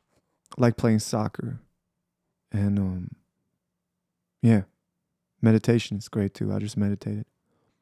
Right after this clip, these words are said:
Yeah, with that being said, I love you guys.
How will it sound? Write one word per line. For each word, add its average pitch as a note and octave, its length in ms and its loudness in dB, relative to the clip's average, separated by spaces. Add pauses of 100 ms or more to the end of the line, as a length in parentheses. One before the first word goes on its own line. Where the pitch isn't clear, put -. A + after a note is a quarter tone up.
(920)
Yeah, C3 200 4
with B2 180 4
that B2 160 6
being A#2 120 4
said, C3+ 320 -4 (1700)
I A2+ 60 0
love A#2 220 6
you A#2 140 4
guys. A2+ 280 0